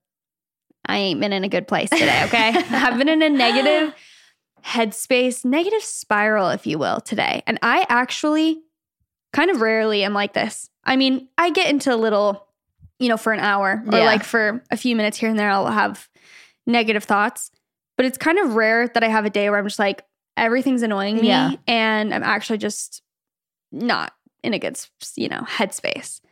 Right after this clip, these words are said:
Speaker 1: I feel like I'm starting to come out of it because I just vented to Chelsea for a while. We were talking. It helps me to, I'm a person, I like to get things out and just
Speaker 2: Yeah.
Speaker 1: talk.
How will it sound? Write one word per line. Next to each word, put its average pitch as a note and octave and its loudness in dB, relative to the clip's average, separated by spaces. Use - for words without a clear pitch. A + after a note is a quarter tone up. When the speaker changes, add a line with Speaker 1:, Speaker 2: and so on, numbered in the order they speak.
Speaker 1:
I C4 -2
feel E4+ 0
like G4 2
I'm G4 0
starting D4 0
to D4 0
come C#4 0
out A#3 2
of A#3 0
it B3+ 0
because B3 -2
I G#3+ 2
just A3+ -2
vented A#3 0
to C#4 0
Chelsea B3+ 0
for C4 -2
a B3+ 0
while. A#3+ 2
We G3+ 0
were - -2
talking. B3+ 0
It - -4
helps C#4+ 0
me F4 2
to, D#4 0
I'm C4 2
a B3 -2
person, C#4 0
I A#3+ 2
like A#3+ 0
to A#3+ -2
get G#3 -2
things A3 -2
out G3+ 2
and F4 0
just E3+ 2
Speaker 2:
Yeah. - -4
Speaker 1:
talk. A#3 -2